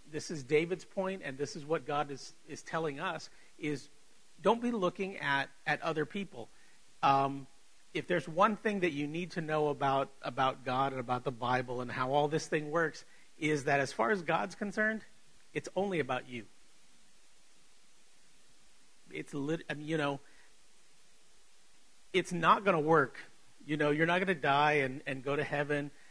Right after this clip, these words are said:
and then God sits there and tells you, "Well, you know, what about this thing?" And he's like, "Well, my neighbor, you know, they were doing it, and they,"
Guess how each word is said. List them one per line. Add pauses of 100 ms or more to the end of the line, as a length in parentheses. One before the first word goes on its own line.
(100)
and
then
God
sits
there
and
tells
you,
"Well, (180)
you
know,
what
about
this
thing?"
And
he's
like,
"Well,
my
neighbor, (960)
you
know,
they
were
doing
it,
and
they,"